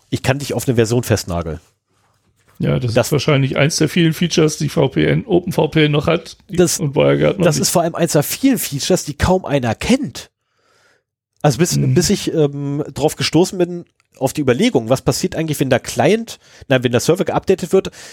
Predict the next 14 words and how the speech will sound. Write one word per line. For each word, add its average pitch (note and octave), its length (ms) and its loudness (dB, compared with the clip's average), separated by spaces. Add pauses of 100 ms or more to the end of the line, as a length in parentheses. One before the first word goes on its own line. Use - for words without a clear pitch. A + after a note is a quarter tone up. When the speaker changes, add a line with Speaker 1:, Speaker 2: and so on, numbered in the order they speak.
(400)
Speaker 1:
und C#3+ 300 2
dieselbe C#3+ 340 0
Sicherheitslücke E3 680 0
auch C3+ 140 0
im B2 120 -2
Client D#3+ 340 0
vorhanden F3 300 0
ist, - 320 -6
aber B2+ 120 0
der B2+ 120 2
Client F3 320 0
nicht A#2 140 -4
geupdatet G2+ 520 -2
wird. E2+ 220 -6